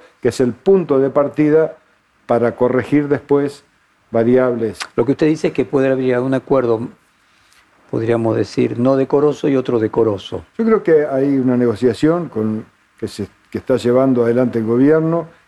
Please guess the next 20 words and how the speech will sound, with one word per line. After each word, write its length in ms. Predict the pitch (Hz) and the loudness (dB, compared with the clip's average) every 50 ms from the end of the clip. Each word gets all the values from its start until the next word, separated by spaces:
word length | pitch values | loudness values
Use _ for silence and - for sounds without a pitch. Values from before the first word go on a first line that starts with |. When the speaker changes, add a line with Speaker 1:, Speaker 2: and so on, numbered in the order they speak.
| _ | _
Speaker 1:
que 100 | - 117 | -6 -4
la 100 | 110 110 | -4 -4
está 160 | 98 - 127 | -4 -4 -6
haciendo 640 | 113 - - 131 139 139 135 127 123 120 113 104 95 - _ _ _ _ _ _ _ _ _ | -6 -2 -2 0 0 2 2 2 2 2 0 -2 -4 -12 _ _ _ _ _ _ _ _ _
desde 300 | - 107 110 110 92 110 | -12 -6 -6 -4 -2 -2
una 180 | 117 117 113 107 | -2 -2 -2 -2
posición 1000 | - - 104 - - 113 - - 123 131 135 135 135 127 117 110 104 98 85 - _ _ _ _ _ _ _ _ | -4 -6 -8 -6 -8 -10 -6 0 0 2 2 2 0 0 -2 -2 -4 -6 -10 -12 _ _ _ _ _ _ _ _
muy, 880 | - 110 107 110 117 127 135 135 131 123 117 110 110 107 104 98 92 92 - _ _ _ _ _ _ _ _ _ _ _ _ | -6 -2 0 0 2 2 2 2 2 0 0 -2 -2 -4 -4 -6 -8 -10 -14 _ _ _ _ _ _ _ _ _ _ _ _
este, 420 | - 110 107 104 - - 110 107 104 | -16 -12 -12 -12 -12 -8 -8 -6 -4
de, 220 | 98 107 107 104 | -4 -4 -4 -4
de 120 | 101 107 113 | -2 0 2
mucha 300 | 127 135 120 - 123 120 | 2 2 2 2 0 0
rigidez 600 | 113 117 - - 131 131 147 165 175 170 - - | 0 -4 -2 0 2 4 4 2 2 -2 -6 -12
y 40 | |
que 160 | 113 - 123 117 | -6 0 2 2
va 120 | 117 120 | 4 4
a 40 | 123 | 2
dar 200 | 123 131 127 117 | 2 0 0 -2
su 120 | - 120 | -4 -6
resultado, 640 | 107 107 - - 120 117 139 165 151 120 107 95 - | -6 -6 -8 -10 -8 -2 0 0 0 0 -4 -8 -12